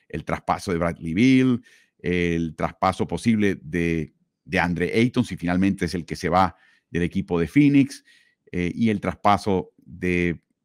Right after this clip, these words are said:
eh, John Collins de Atlanta ahora a este equipo de Utah. Houston está al tope de esa lista con casi sesenta y un millones.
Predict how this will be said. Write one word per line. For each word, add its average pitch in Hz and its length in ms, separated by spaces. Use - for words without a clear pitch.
eh, 82 340
John 101 200
Collins 101 340
de 92 60
Atlanta 90 420
ahora 85 460
a 82 100
este 90 200
equipo 82 580
de 90 340
Utah. 95 380
Houston 110 580
está 113 220
al 113 140
tope 110 220
de - 20
esa 95 140
lista 101 280
con 101 160
casi 104 220
sesenta 92 420
y 87 60
un 87 80
millones. 80 460